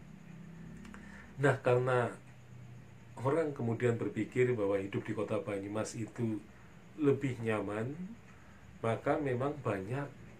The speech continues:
para pensiunan yang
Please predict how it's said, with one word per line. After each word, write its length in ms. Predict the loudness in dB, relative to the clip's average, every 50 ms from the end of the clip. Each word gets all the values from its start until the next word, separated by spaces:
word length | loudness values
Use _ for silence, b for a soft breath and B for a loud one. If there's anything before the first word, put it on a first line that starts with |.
| -18 -6
para 640 | -4 -2 0 0 0 -2 -2 0 0 2 2 0 0 -4 -8 -12 -16 -18 -12 -2 2
pensiunan 720 | 4 4 4 4 0 -2 -2 -2 -2 -2 -2 -2 -2 -2 -2 -4 -6 -8 B B B B B B B B B -12 -6
yang 400 | -2 2 2 2 2 2 0